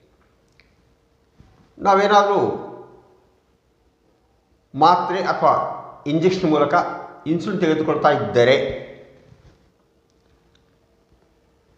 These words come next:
ಅದು ಎಷ್ಟರ ಮಟ್ಟಿಗೆ ವೈಜ್ಞಾನಿಕ ಎಂಬುದರ ಕುರಿತು ಕೆಲವು ಪ್ರಶ್ನೆಗಳು ಪ್ರಸ್ತಾಪ ಮಾ-, ಮಾಡ್ತೀನಿ. ಅದಕ್ಕಿಂತ ಮುಂಚೆ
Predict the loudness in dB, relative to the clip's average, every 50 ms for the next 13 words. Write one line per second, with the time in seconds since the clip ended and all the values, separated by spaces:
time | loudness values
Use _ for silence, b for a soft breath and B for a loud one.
0 | _ _ _ _ _ _ _ _ _ _ _ 0 2 2 4 2 0 0 -2 -4
1 | -2 2 2 2 2 0 -2 2 2 4 4 2 0 -2 -4 0 0 0 0 0
2 | -4 -8 -10 -14 -18 -20 -20 -18 -8 -2 0 0 0 0 0 2 4 4 4 4
3 | 4 4 4 4 2 0 -6 -8 -12 -14 -18 -20 -20 -20 -20 -20 -20 -20 _ _
4 | _ _ _ -2 0 0 2 4 4 4 4 4 0 -2 -4 -4 0 2 2 4
5 | 4 2 -2 -4 -4 -4 -4 -6 -6 -8 -10 -14 -18 -20 -20 -20 -20 -20 _ _
6 | _ _ _ _ _ _ _ _ _ _ _ _ _ _ _ _ _ _ _ -6
7 | -6 -6 -2 0 0 0 0 0 -4 -4 -6 -8 -6 -8 -8 -8 -8 -8 -8 -8
8 | -8 -10 -12 -16 -20 B B B B B B 0 2 4 4 4 4 4 4 4
9 | 2 2 0 -2 -4 -8 -12